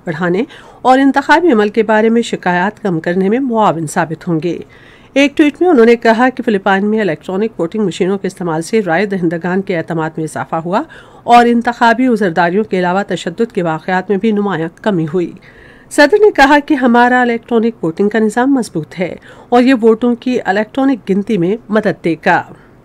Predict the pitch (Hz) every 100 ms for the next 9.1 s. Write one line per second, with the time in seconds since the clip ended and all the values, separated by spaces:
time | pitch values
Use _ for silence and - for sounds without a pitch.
0 | - - - - - - - - - -
1 | - - - - - - 226 247 277 277
2 | 254 254 - 254 254 - 233 - 262 240
3 | 226 220 214 214 208 196 202 214 214 214
4 | 180 175 196 - 208 220 214 - 180 170
5 | - 180 170 165 294 - - - 220 262
6 | 370 370 - 226 - 220 240 254 233 165
7 | 170 180 214 196 196 196 185 151 - 165
8 | 180 - 151 - 156 190 190 175 - 214